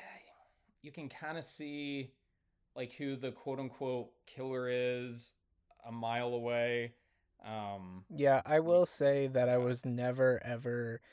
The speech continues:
Speaker 2: in doubt. I saw where he was attempting to subvert my expectation as to who the murderer was, and
Speaker 1: Yes.
Speaker 2: should we, should we do spoilers, or should we keep it spoiler-free?
Speaker 1: Let's do it spoiler-free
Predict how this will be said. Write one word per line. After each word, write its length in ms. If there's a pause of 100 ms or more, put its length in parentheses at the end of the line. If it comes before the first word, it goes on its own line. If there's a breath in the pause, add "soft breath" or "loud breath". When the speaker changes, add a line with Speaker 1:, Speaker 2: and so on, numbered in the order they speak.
(220 soft breath)
Speaker 2:
in 280
doubt. 420 (680 soft breath)
I 220
saw 400
where 180
he 160
was 160
attempting 480
to 160
subvert 540
my 180
expectation 640
as 140
to 120
who 140
the 100
murderer 380
was, 440
and 460
Speaker 1:
Yes. 360
Speaker 2:
should 200
we, 360
should 220
we 100
do 140
spoilers, 520
or 60
should 200
we 100
keep 240
it 100
spoiler-free? 680 (500)
Speaker 1:
Let's 180
do 100
it 80
spoiler-free 720